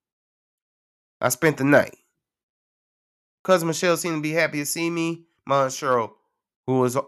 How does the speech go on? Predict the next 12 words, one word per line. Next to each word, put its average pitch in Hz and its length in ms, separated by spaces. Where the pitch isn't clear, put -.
who 123 80
was 123 140
staying, 120 380
who 120 120
was 117 100
staying 120 280
there 113 140
at 107 100
the - 60
time, 117 340
wasn't. - 760
<clears throat> - 80